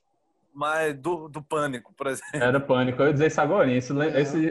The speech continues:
Speaker 2: esse
Speaker 3: Eu
Speaker 2: tipo de humor
Speaker 3: também.
Speaker 2: dele é muito parecido com o que o Pânico fazia, velho.
Speaker 3: O que eu
Speaker 1: Na
Speaker 3: acho,
Speaker 1: verdade,
Speaker 3: o
Speaker 1: o
Speaker 3: que eu acho
Speaker 1: Pânico
Speaker 3: diferente
Speaker 1: ele
Speaker 3: no, em Sacha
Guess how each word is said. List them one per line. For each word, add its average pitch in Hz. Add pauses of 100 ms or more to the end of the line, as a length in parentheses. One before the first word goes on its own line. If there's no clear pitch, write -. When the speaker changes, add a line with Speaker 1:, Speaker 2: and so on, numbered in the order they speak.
Speaker 2:
esse 139
Speaker 3:
Eu -
Speaker 2:
tipo 165
de 175
humor 156
Speaker 3:
também. 135
Speaker 2:
dele 147
é 160
muito 147
parecido 165
com 147
o 135
que 143
o 135
Pânico 135
fazia, 101
velho. 92 (400)
Speaker 3:
O 185
que 254
eu 226
Speaker 1:
Na 185
Speaker 3:
acho, 202
Speaker 1:
verdade, 214
Speaker 3:
o 202
Speaker 1:
o 196
Speaker 3:
que 240
eu 202
acho 226
Speaker 1:
Pânico 233
Speaker 3:
diferente 202
Speaker 1:
ele 190 (100)
Speaker 3:
no, 156 (300)
em 156
Sacha 165